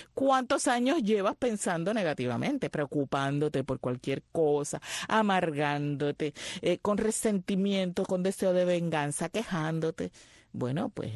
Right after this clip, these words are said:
eh, entonces dale tiempo también a hacer un cambio para que puedas ver los resultados. Pero en cualquier caso, imbuir tu mente de pensamientos positivos de manera que empiecen a funcionar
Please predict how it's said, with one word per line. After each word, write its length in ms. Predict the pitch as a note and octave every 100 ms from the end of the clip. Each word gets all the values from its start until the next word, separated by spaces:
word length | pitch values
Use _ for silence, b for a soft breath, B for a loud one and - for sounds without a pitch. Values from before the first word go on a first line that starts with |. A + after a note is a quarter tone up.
| -
eh, 480 | B2 C3 B2 - -
entonces 360 | C#3 C3 B2+ G3
dale 240 | D3 C3 D#3+
tiempo 420 | D#3 C#3+ C#3 C#3
también 680 | C3 B2 B2+ F3+ F#3 D3+ D3
a 80 | C#3+
hacer 260 | C#3 C#3+ B2+
un 120 | A#2
cambio 500 | E3+ F3 C#3 A#2+ A#2 B B
para 180 | C#3+ C3+
que 140 | D3
puedas 440 | - C#3+ B2+ C#3+ C3+
ver 220 | C#3 C3
los 200 | D3+ G#3
resultados. 800 | G3 - B2 - D#3 - - -
Pero 140 | C#3+
en 60 | D3+
cualquier 440 | - D#3 - G#3+
caso, 480 | - A#3 D#3+ - F#4 B B B B -
imbuir 600 | G3 G#3 F#3+ F#3 E3+ E3
tu 140 | B3+
mente 580 | C4+ G#3 E3 E3 - D4+ G#4+
de 140 | A#3+ G3
pensamientos 800 | D3+ D3 D#3 D#3 D3 C#3 C3 -
positivos 540 | - F3+ F3+ D3 C#3
de 80 | -
manera 280 | F#3 D3+ F3+
que 80 | G3+
empiecen 340 | F3+ G#3 C#4
a 80 | B3+
funcionar 1040 | - F#3+ F3+ - E3 D3 C#3 C#3 D#3+ A#3